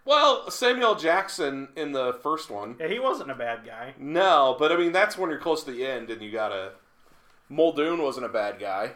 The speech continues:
Speaker 2: It didn't, con-, but there's actually, Samuel L. Jackson could still be alive on the island, Mark, because he just lost an arm, potentially.
Speaker 1: What if they just cloned him?
Speaker 2: Oh, that'd be crazy. He'd
Speaker 1: Like,
Speaker 2: come
Speaker 1: they
Speaker 2: back.
Speaker 1: thought they were gonna clone a dinosaur, and then that he comes out and he's like,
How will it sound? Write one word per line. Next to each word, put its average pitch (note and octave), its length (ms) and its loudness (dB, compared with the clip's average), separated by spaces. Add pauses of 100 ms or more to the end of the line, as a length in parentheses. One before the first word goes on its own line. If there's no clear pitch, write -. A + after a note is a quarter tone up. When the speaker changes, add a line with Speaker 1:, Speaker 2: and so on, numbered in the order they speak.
(100)
Speaker 2:
It D#3+ 100 -12
didn't, C4+ 300 -6
con-, G#3 220 -4
but E3 180 -4
there's D#3 200 -2 (220)
actually, D#3 500 -6 (360)
Samuel G3+ 380 -6
L. D#3+ 60 -2
Jackson E3 380 -4
could G#3+ 300 -6
still - 260 -8
be D3 120 -6
alive D3+ 380 0
on C#3 140 -6
the C3+ 60 -8
island, D3 380 -4
Mark, B2+ 380 -8
because C#3+ 260 -14
he F3 80 -14
just - 220 -10
lost F#3 360 -4
an C3 100 -16
arm, C3 460 -6
potentially. C#3 300 -16
Speaker 1:
What D3+ 140 2
if G#3+ 100 0
they G#3+ 100 2
just E3+ 200 -8
cloned C3+ 320 -8
him? D3 280 -14 (220)
Speaker 2:
Oh, C3+ 80 -6
that'd G3 260 2
be D#3+ 120 -6
crazy. E3+ 500 -6
He'd F#3+ 240 -12
Speaker 1:
Like, D3 140 6
Speaker 2:
come C#3+ 80 -8
Speaker 1:
they D#3 100 6
Speaker 2:
back. F#3 140 0
Speaker 1:
thought C#3 260 4
they D3 120 0
were D3+ 140 2
gonna C#3+ 140 -2
clone D3 220 -2
a C3+ 60 -4
dinosaur, C#3 640 -2
and B2 120 -8
then A#2 80 -8
that A2 140 -12
he B2+ 140 -14
comes C#3 320 -6
out C#3+ 240 0
and C#3 80 -10
he's C3+ 100 -10
like, C#3 180 -4